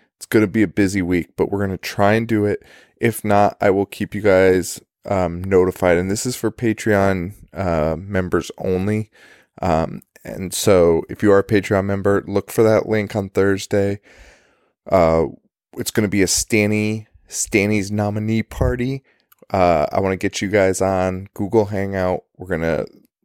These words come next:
throw out all the categories, um, and you guys can help us, uh, figure out what our nominees are. So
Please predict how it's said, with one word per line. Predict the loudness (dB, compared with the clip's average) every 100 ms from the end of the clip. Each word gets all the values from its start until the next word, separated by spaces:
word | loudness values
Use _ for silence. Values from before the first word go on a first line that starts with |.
| _ _ _ _
throw | 2 4 6
out | 6 2 -2 _ _ -2
all | 0 0
the | -2
categories, | 0 0 0 0 0 0 0 -4 -8 -16 _ _ _ -10
um, | -6 -4 -4 -6 -10 -18 _ _ _ _
and | -6
you | 0
guys | 2 2
can | 0 -2
help | -2 2
us, | 0 0 0
uh, | 0 0
figure | -2 -2 2
out | 2 2
what | 0
our | 0
nominees | 0 -2 -2 -2 2
are. | 2
So | 0 0 0